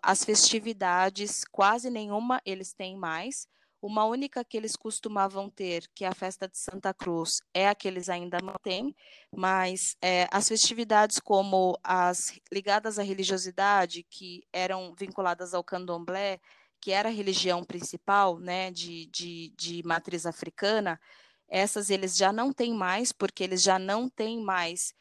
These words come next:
o terreiro que eles costumavam ter, até inclusive por consequência também hoje deles terem uma igreja evangélica lá dentro,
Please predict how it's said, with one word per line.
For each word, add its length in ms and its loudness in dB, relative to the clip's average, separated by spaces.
o 120 -4
terreiro 520 -2
que 100 -6
eles 180 -2
costumavam 600 -4
ter, 320 -4
até 400 2
inclusive 720 -2
por 180 2
consequência 800 -2
também 560 -2
hoje 360 4
deles 280 -4
terem 340 -2
uma 180 -2
igreja 440 -2
evangélica 640 -4
lá 120 0
dentro, 560 -6